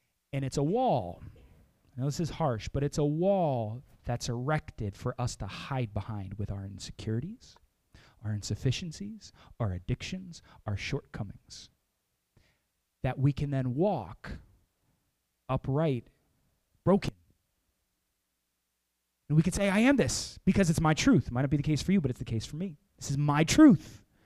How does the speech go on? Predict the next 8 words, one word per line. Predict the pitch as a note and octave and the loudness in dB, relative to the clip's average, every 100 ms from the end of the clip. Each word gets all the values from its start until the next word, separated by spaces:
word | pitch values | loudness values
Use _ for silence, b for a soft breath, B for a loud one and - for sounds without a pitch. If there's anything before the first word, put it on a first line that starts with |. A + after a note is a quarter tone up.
| _ _ _ _ _ _ _ _ _ _ _ _ _ - | _ _ _ _ _ _ _ _ _ _ _ _ _ -12
But | D#3 | -4
you're | D#3 | 0
walking | D3 F3 F3+ D#3 C#3+ | 2 0 -2 -2 0
and | C#3+ | 0
living | C#3 C#3 | -2 0
broken. | C3+ F3 C3 G2+ G2 - - _ _ _ _ _ _ _ _ _ _ _ _ _ _ _ | 2 0 -2 -8 -12 -20 -20 _ _ _ _ _ _ _ _ _ _ _ _ _ _ _
Jesus | - F3 C4+ A#3+ | 0 0 2 2
says, | A3 | 2